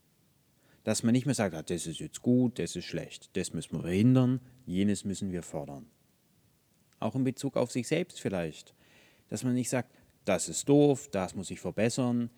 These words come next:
hier muss ich mich knechten, hier muss ich mich knebeln, hier muss ich mich anspornen, da darf ich mich aber belohnen“, mit was auch immer. Es geht einfach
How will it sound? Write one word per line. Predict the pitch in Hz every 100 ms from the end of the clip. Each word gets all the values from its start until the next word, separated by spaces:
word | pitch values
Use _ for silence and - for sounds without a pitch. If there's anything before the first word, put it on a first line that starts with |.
| -
hier | - -
muss | 113 -
ich | -
mich | 98 -
knechten, | - 107 117 - 113 107 104 101
hier | 101
muss | 95 90
ich | 78
mich | 80 -
knebeln, | 113 117 117 117
hier | 101
muss | 90 85
ich | 85
mich | 80 76
anspornen, | 123 135 135 135 135 - - -
da | - 110
darf | 107 107
ich | -
mich | 98 87
aber | 78
belohnen“, | 80 80 87 123 170 160 165 156 -
mit | 95
was | 95 92
auch | 92
immer. | 113 139 - - - _ _
Es | 120 -
geht | - 131 -
einfach | 123 123 -